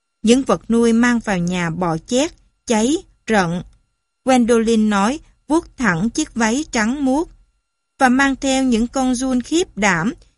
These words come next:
chúng sẽ bò sâu vào trong người chị," Patrick nói, nhìn Maya một cách ác ý. "Nào các con, đủ rồi," bà Carter nói.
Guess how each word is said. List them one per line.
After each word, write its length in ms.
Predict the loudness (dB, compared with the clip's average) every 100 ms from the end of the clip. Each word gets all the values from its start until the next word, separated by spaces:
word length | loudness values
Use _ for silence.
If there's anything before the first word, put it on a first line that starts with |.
| _
chúng 140 | -4 0
sẽ 140 | 0
bò 260 | 0 0 0
sâu 440 | 0 0 0 0
vào 160 | 0 -2
trong 340 | -2 -4 -2
người 180 | 0 -2
chị," 440 | -2 -2 0 -2 -4 _ _ _ _ 0
Patrick 500 | 0 0 -4 -6 -4
nói, 320 | -2 0 -2 -8 _ 0
nhìn 220 | 2 2
Maya 420 | 0 0 0 0
một 220 | -2 -4
cách 240 | -8 -8 -4
ác 260 | -6 -4
ý. 360 | -2 0 -2 -6 _ _ _ _ _ _ _ _ _ -2
"Nào 280 | 0 2 0
các 220 | -2 -2
con, 260 | 0 -2 -2 -10 _
đủ 220 | 0 0
rồi," 300 | 2 0 0 -4 -12 _ _ _
bà 220 | -2 -2
Carter 580 | -2 -6 -6 -4 -2 0
nói. 360 | -2 -2 -4